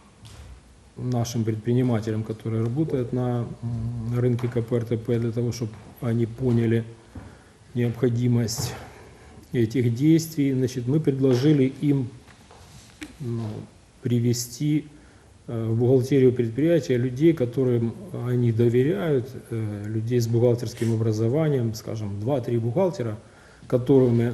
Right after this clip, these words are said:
ну, это независимые люди, скажем, такой упрощенный аудит, которые посмотрят, м, эти расчеты, эти изменения и сами объяснят еще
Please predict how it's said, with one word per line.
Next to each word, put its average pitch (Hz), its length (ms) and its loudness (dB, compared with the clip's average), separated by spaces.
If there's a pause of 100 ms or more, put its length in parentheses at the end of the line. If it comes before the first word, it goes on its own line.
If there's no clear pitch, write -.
ну, 151 200 0
это 113 160 -4
независимые 117 720 2
люди, 139 200 0
скажем, 110 380 0
такой 113 320 0
упрощенный 117 580 2
аудит, 113 400 2 (720)
которые 123 440 4
посмотрят, 131 720 2 (1300)
м, 117 240 -4 (240)
эти 120 200 0
расчеты, 123 580 2
эти 123 300 2
изменения 139 720 4
и 151 400 -2
сами 104 480 0
объяснят 113 640 -2
еще 107 340 -8